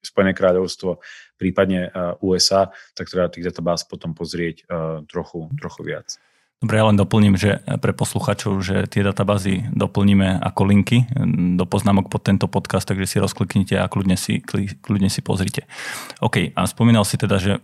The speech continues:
Speaker 2: musíme si overiť v prvom rade teda, či tá známka nie je na Slovensku a v Európskej únii, prípadne iné trhy, na ktoré chceme ísť. Ak chcem teda pôsobiť len na Slovensku, je potrebné vôbec zvažovať, e,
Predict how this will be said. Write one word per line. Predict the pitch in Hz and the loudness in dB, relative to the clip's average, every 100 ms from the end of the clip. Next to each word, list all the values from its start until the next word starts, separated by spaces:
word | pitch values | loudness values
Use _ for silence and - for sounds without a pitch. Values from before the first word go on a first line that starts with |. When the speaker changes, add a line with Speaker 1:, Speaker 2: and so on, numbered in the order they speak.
| - | -2
Speaker 2:
musíme | 95 101 95 | 0 2 0
si | - | 0
overiť | 98 98 98 - - | 0 2 -2 -2 -6
v | - | -4
prvom | - 92 | -2 0
rade | 92 90 | 0 0
teda, | 92 95 | -2 -2
či | - - | -2 -4
tá | 98 92 | -2 -2
známka | 92 98 95 - | 0 2 2 2
nie | 95 95 95 | 2 2 2
je | 95 | 0
na | |
Slovensku | 98 - 95 107 113 - 135 120 - | -2 -2 2 2 0 2 4 4 0
a | - 98 95 95 101 | -4 0 2 0 0
v | 98 | 0
Európskej | 101 101 95 - 101 | 2 2 0 0 2
únii, | 101 104 95 | 4 4 4
prípadne | 104 - 98 98 | 0 0 2 2
iné | 95 | 2
trhy, | - 107 104 | 0 0 0
na | 107 | -2
ktoré | - 95 | -2 -4
chceme | - - 95 - | -2 -2 0 0
ísť. | - - - - - - - - - - _ | -2 -4 -8 -16 -20 -18 -16 -16 -18 -20 _
Ak | - 104 | -4 -2
chcem | - 104 | 2 2
teda | 98 92 | 2 0
pôsobiť | 101 101 107 101 | 0 0 2 4
len | 101 101 | 4 4
na | |
Slovensku, | 90 - 95 95 90 - 90 | 4 2 2 4 2 0 0
je | 92 | 0
potrebné | 95 104 98 101 | 0 0 0 4
vôbec | 104 104 101 92 | 4 4 2 0
zvažovať, | 95 95 101 117 | 0 2 2 2
e, | 113 | 0